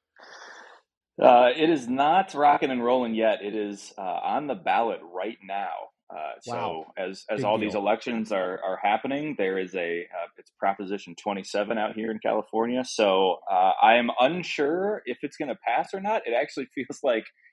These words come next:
Speaker 1: it's not going to pass, which is, uh, incredibly surprising. Uh, I think it is inevitable, uh, eventually, but, um, uh, but so similar situation where, you know, you meet some guys in an alleyway and you throw 'em a couple dollars and, uh, you know, maybe you get some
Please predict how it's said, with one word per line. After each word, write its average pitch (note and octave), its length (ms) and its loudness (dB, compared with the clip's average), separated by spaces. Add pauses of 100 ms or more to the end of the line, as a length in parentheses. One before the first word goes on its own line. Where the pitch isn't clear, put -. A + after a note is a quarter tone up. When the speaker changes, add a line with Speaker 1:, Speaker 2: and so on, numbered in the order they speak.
(100)
Speaker 1:
it's A2+ 260 -4
not G#2+ 380 0
going E3 280 -2
to F#3 100 -8
pass, E3+ 320 0
which - 160 -8
is, G2+ 180 -6
uh, F#2 300 -4
incredibly G2+ 480 -4
surprising. G2+ 680 -2
Uh, F2+ 120 -6 (100)
I G2 80 0
think B2 220 -2
it G#2 80 0
is G2+ 180 0
inevitable, G#2 680 0
uh, G#2 120 -4 (100)
eventually, G2+ 480 0
but, F#2+ 240 0
um, F2+ 300 -2 (480)
uh, C3+ 120 6 (100)
but C#3 180 4
so D3 360 6
similar F3+ 360 -2
situation D3+ 640 -2
where, F#2+ 160 -8
you C3 140 -8
know, G2+ 100 -4
you A2+ 160 -8
meet A#2+ 220 -10
some A2+ 160 -10
guys G#2+ 320 2
in A#2 80 -4
an A2+ 100 -4
alleyway A#2+ 460 0
and A#2 180 -6
you F2+ 160 -18
throw F#2+ 100 -8
'em G2+ 120 -6
a G#2+ 120 -6
couple G#2 200 -4
dollars B2 560 0
and, A#2+ 280 -4
uh, D#3+ 240 -4
you E3 120 -4
know, F3 100 2
maybe F3 240 0
you F#3 80 -8
get F#3 140 0
some F3+ 100 -10